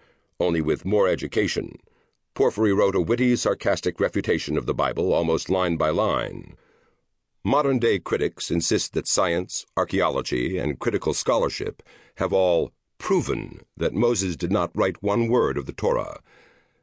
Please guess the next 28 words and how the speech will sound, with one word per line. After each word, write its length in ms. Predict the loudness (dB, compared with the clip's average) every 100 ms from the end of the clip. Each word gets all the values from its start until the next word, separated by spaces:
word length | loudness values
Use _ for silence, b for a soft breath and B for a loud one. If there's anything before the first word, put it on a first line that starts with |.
| b
They 140 | -2 0
then 200 | 2 0
sit 240 | 0 0
back 260 | -2 -4 -6 _
with 160 | -2 0
a 60 |
look 160 | 0 -2
of 120 | -4
triumph 380 | -2 -2 -4 -4
on 120 | -4
their 100 | -2
faces, 580 | -4 -4 -6 -10 -14 -18 b b b b
as 200 | -2 0
though 140 | 0
such 240 | 0 -2
a 40 | -2
declaration 640 | -2 -2 0 0 -2 -2
will 100 | -2
shock 400 | -2 -2 -2 -2
anyone. 640 | -2 -2 -4 -8 -14 -18 -20 _ _ _ _ _ _ _ _ _
The 80 | -6
trouble 300 | -2 0 2
is, 520 | 2 0 -4 -8 -12 -14 _
Porphyry 400 | -2 -2 0 0
said 220 | 2 0 0
the 80 |
same 280 | 0 0 0
thing, 540 | 0 0 -2 -6 -14